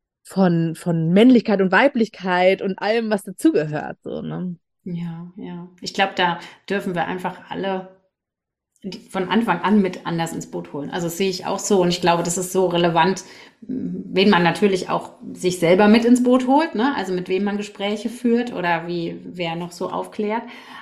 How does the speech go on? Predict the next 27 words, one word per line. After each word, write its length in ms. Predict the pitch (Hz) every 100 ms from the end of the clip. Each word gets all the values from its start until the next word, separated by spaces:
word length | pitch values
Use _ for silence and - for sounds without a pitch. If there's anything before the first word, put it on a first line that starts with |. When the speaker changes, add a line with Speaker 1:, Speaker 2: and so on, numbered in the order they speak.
| -
Speaker 2:
Aber 220 | 196 196
vielleicht 300 | 196 196 185
da 120 | 185 185
auch 120 | -
grad 240 | 175 180
einen 80 | 190
Gegensatz 640 | 180 190 185 175 175 - -
zu 120 | 175
finden 480 | - 202 170 175 160
zu 100 | -
dem, 240 | 165 160
was 220 | 160 -
so 400 | 165 156 165 202 -
vielleicht 280 | 196 180
die 80 | 190
Medien 420 | 170 160 160 165 160
machen 540 | 147 147 151 143 151
oder 340 | 165 160 156 160
wie 100 | 160
das 180 | 160
noch 140 | 165 -
klassisch 420 | - 156 165 165
in 60 | 165
der 100 | 165
Schule 300 | - 160 170
vermittelt 520 | - 160 - 160 -
wird. 300 | 160 -